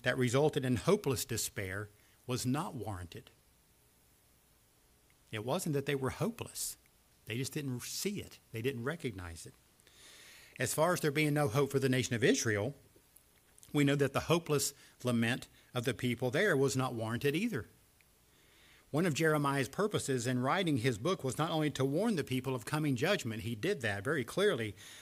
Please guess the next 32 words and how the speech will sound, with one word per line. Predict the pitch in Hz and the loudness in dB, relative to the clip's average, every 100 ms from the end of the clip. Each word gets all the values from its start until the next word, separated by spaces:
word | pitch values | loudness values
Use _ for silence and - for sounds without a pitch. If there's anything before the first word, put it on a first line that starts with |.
| - | -6
but | 139 | -2
also | 151 254 - 143 | 0 0 2 2
he | 131 147 | 2 2
wrote | 151 160 - | 2 0 -4
to | |
give | 139 151 123 | -2 -2 -2
great | 156 185 | -2 -2
encouragement | 156 156 - 202 247 247 143 117 101 - _ _ - - - - _ | 0 -2 -2 -2 -2 -2 -2 -4 -6 -10 _ _ -20 -20 -20 -20 _
in | 147 | 0
the | 160 | 2
midst | 151 208 - - | 2 0 0 -2
of | 139 127 - _ _ 113 | 0 0 -6 _ _ -6
ju-, | 117 | -2
uh, | 135 127 135 | 0 0 0
of | 131 | 0
this | 139 123 | 0 -2
great | - 117 131 143 117 | -4 -2 2 2 0
despair | 123 - 147 147 120 113 | -4 -2 2 4 4 0
of | 113 | -4
destruction | 101 110 - 151 147 127 | -4 -6 -2 -2 -2 -2
and | 120 123 | 0 0
exile | 151 131 107 104 | -2 -2 -4 -4
of | 104 | -4
the | 120 | -2
nation. | 131 151 107 87 _ _ - - - - - - - - - | -2 -2 -6 -10 _ _ -20 -20 -20 -20 -20 -20 -20 -16 -2
And | 135 | 0
just | 131 214 208 - | 2 0 0 -4
like | 151 175 165 | 0 0 0
with | 156 | -4
the | 147 | -2
people | - 185 151 | -4 0 0
of, | 135 | 0